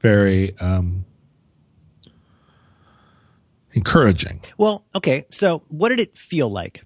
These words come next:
Speaker 2: That's, that's become my question when, when people are telling a dream, because in the telling of a dream, as we've talked about, when you're reciting the facts of the dream or what you remember about the dream, it's still, it's difficult to communi-,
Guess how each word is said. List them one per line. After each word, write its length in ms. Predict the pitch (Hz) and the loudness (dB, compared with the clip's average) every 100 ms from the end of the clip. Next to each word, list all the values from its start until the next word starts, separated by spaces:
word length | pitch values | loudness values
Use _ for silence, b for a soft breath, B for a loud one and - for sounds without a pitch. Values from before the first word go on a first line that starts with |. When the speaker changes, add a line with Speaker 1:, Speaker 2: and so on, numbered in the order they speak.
| - | -4
Speaker 2:
That's, 180 | 156 - | -2 0
that's 160 | 190 | -2
become 260 | - 165 151 | -2 -4 -2
my 80 | 123 | -2
question 460 | - 101 - 98 | -4 -6 -6 -6
when, 180 | 107 104 | -4 -4
when 100 | 107 | -4
people 220 | 143 151 | -6 -4
are 60 | 165 | -2
telling 220 | 151 139 | -2 -2
a 40 | |
dream, 260 | 117 120 107 | -4 -6 -6
because 280 | 101 120 107 B B | -6 -6 -8 B B
in 120 | 135 | -6
the 60 | 143 | -2
telling 340 | 240 240 220 | 0 0 0
of 80 | 147 | -2
a 40 | |
dream, 400 | 117 113 107 104 - _ | -2 -2 -4 -6 -14 _
as 140 | 120 | -10
we've 100 | 127 | -8
talked 220 | - 95 | -8 -8
about, 260 | 85 85 87 b b - | -8 -8 -8 b b -8
when 140 | 131 | -4
you're 100 | 123 | -4
reciting 380 | 120 165 156 143 | -2 0 0 -2
the 60 | 117 | -4
facts 380 | 151 135 - | -2 -2 -4
of 40 | 127 | -8
the 60 | |
dream 240 | 110 107 107 | -6 -6 -4
or 40 | |
what 200 | 110 107 | -6 -6
you 40 | 120 | -6
remember 240 | 117 160 | -4 -4
about 240 | 123 110 104 | -4 -4 -6
the 80 | |
dream, 320 | 98 110 98 92 b b | -12 -10 -10 -12 b b
it's 140 | 131 | -12
still, 180 | - 220 | -4 -4
it's 180 | 208 - | -4 -10
difficult 360 | - 202 208 190 | -12 -10 -8 -6
to 100 | 160 | -6
communi-, 340 | 160 139 - | -6 -8 -16